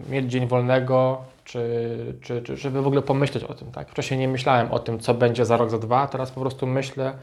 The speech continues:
próbując skalować i zmieniać te modele. To jest bardzo istotne.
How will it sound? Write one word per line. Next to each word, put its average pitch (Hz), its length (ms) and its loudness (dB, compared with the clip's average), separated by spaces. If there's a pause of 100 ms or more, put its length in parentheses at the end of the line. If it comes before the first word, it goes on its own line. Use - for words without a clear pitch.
(180)
próbując 127 400 2
skalować 131 520 0
i 123 40 -6
zmieniać 127 300 -4
te 117 120 -12
modele. 120 300 -10 (400)
To - 80 0
jest 131 120 4
bardzo 120 260 4
istotne. 117 400 -8